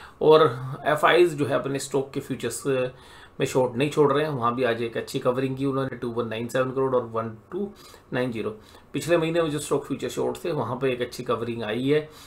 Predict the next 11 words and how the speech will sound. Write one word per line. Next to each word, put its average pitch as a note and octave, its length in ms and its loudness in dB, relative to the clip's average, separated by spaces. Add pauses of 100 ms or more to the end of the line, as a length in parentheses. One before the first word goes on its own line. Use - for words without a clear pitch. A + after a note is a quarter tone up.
(220)
और C3 240 6
एफ़आईआईज़, D3+ 720 4
अ, B2+ 320 -2
short E3+ 320 4
covering D3 300 4
का C3+ 60 2
शिकार A2+ 380 0
नहीं C3+ 200 0
होना C3+ 180 2
चाहते, C3 440 2 (480)
तो C3 380 4